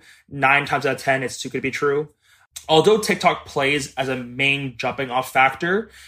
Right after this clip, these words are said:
uh, it doesn't play in the final call that I make. A lot of times, right, it would come to the fact where you would get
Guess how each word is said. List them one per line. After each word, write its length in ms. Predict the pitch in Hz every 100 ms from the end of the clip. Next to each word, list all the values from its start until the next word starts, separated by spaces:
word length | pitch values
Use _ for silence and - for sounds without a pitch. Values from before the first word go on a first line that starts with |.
| - 139
uh, 140 | 135 -
it 200 | 143 -
doesn't 360 | 165 175 -
play 360 | - - 151 147
in 240 | 143 139
the 80 | 131
final 420 | - - 135 127
call 300 | 117 - 131
that 100 | 123
I 120 | 120 113
make. 420 | 113 123 - - _ - -
A 80 | 143
lot 200 | 143 147
of 100 | -
times, 420 | 135 131 131 131
right, 260 | 127 120 -
it 160 | 135 131
would 160 | 123
come 180 | - 135
to 60 | 135
the 80 |
fact 400 | 113 131 120 -
where 340 | 123 120 117 - _ -
you 120 | 135
would 200 | 127 -
get 240 | 156 165